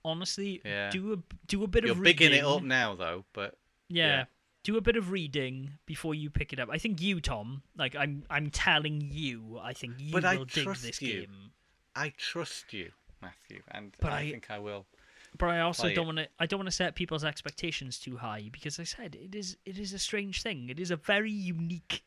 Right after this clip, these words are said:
Speaker 1: game, and it
Speaker 2: There
Speaker 1: has
Speaker 2: we go.
Speaker 1: trappings
Speaker 2: Okay,
Speaker 1: of
Speaker 2: this is
Speaker 1: other
Speaker 2: it.
Speaker 1: games. So
Speaker 2: If, if it's below ten quid, I'm buying it.
Speaker 1: I think, I think it is. I think it's about the ten pound mark.
Speaker 2: <laughs> And
Speaker 1: Yeah.
Speaker 2: then, um, we can talk about it next time.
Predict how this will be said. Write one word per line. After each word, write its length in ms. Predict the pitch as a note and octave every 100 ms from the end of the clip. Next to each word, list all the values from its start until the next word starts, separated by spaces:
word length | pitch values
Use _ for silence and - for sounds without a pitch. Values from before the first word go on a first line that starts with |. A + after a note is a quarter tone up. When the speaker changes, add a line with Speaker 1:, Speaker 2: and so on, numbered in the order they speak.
| D3+
Speaker 1:
game, 560 | E3+ D#3 B2+ A2 G#2+ G#2+ _ _ _
and 120 | D#3 D#3+
it 60 |
Speaker 2:
There 80 | F#3
Speaker 1:
has 100 | G3+
Speaker 2:
we 60 | -
go. 100 | A2+
Speaker 1:
trappings 440 | C3+ - C#3+ D#3+
Speaker 2:
Okay, 40 |
Speaker 1:
of 60 | D#3+
Speaker 2:
this 20 |
is 80 | F#3
Speaker 1:
other 140 | D#3
Speaker 2:
it. 80 | E3
Speaker 1:
games. 640 | D#3 C3 A#2 A2+ A2+ - - - -
So 460 | - C3+ B2 B2 D3
Speaker 2:
If, 220 | D3+ -
if 240 | E3 D3
it's 160 | F3 -
below 380 | E3+ D#3+ F#3+ F#3+
ten 280 | E3 D#3+
quid, 280 | - C3+ A2
I'm 80 | G#2+
buying 300 | G2+ G#2 F#2
it. 120 | E2+ - _ _ _
Speaker 1:
I 80 | -
think, 220 | F#3+ F3+ -
I 60 | E3
think 200 | C#4+ G#3
it 100 | C#3
is. 300 | A#2 - -
I 40 | G3+
think 120 | A3
it's 80 | E3+
about 240 | D#3 C#3+
the 60 | C#3
ten 180 | C3
pound 180 | B2+ A2+
mark. 180 | G#2+ G#2 _ _ _ _ _ _
Speaker 2:
<laughs> 60 | - - - - - - - - - - - - - -
And 120 | B2 C3+
Speaker 1:
Yeah. 60 |
Speaker 2:
then, 260 | D3 D3 C#3+
um, 260 | C3+ C#3 -
we 120 | C3
can 160 | - C#3
talk 280 | C#3+ B2+
about 320 | A#2+ A2+ G#2+ G#2
it 100 | A2
next 260 | G2+ - -
time. 200 | E2